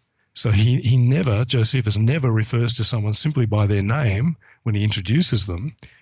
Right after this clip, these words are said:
and then by their name with an identifier later. He always does it the other way around, because obviously when he's introducing someone, he wants to explain which person he's talking about. So in this passage, if that was what he was doing,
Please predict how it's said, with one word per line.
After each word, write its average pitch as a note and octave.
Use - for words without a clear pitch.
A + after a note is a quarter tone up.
and A2
then A2
by G2+
their A2
name G#2
with G2
an G2
identifier F#2+
later. G#2+
He C#3+
always C#3+
does G#2+
it A2+
the G#2
other G2
way F#2
around, F2+
because -
obviously F#2+
when B2+
he's G#2+
introducing A2+
someone, G#2+
he B2
wants A2+
to C3+
explain A2+
which G#2
person G#2
he's G#2
talking D#3+
about. E2+
So B2
in D#3
this D#3
passage, C3+
if G2+
that C#3
was A2
what G#2+
he F#2+
was F2+
doing, A#2+